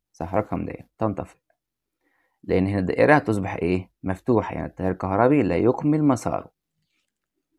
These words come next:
سبعة، أي مما يلي من المواد غير المغناطيسية؟ دبابيس مكتبية، برادة حديد، ملعقة نحاسية، طبعًا ملعقة نحاسية. تمانية، يصنع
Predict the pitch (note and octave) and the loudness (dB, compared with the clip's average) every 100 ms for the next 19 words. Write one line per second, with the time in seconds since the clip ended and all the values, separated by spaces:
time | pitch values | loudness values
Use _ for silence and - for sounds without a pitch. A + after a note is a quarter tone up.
0 | _ _ A2 F#2+ A#1+ - _ _ _ _ | _ _ 4 6 4 -8 _ _ _ _
1 | _ _ _ _ B2 C3 A#2+ A#2+ A#2 A2+ | _ _ _ _ 8 8 8 6 4 4
2 | B2+ C#3 C#3+ C#3+ - _ _ _ _ - | 4 6 4 2 -10 _ _ _ _ 0
3 | A2 A2 G#2 G#2+ A#2 C3+ C3+ F#2 - G#2 | 4 6 6 6 8 6 4 -2 -2 2
4 | A#2+ D3 C#3 G#2 F#2+ F2+ - E2 - - | 6 6 6 4 2 0 -2 -4 -4 -10
5 | _ _ - G2 F#2+ A2+ G2+ F2+ F2+ F2 | _ _ -6 0 2 4 2 0 -4 -2
6 | G2 B2 D3 D3 _ _ _ _ - F2+ | 2 4 2 0 _ _ _ _ -8 0
7 | G#2+ A2+ F#2 - F2 A#2 C#3 G2+ - _ | 6 6 4 -4 2 4 4 2 -8 _
8 | _ - F#2 F#2 A2+ F#2+ F#2 F2+ - B2 | _ -4 0 4 4 2 -2 -4 0 0
9 | B2+ F2 E2+ E2+ G2+ A#2+ - F#2 F#2 - | 0 -2 -4 -2 -2 -2 -4 -8 -10 -14
10 | - - _ _ _ _ _ _ _ _ | -16 -18 _ _ _ _ _ _ _ _
11 | _ _ _ _ - G2 A2+ B2+ C#3 - | _ _ _ _ -4 0 4 4 2 -2
12 | _ _ _ _ _ _ - B2 B2 G2+ | _ _ _ _ _ _ 2 2 2 -2
13 | G2 E2 | -2 -2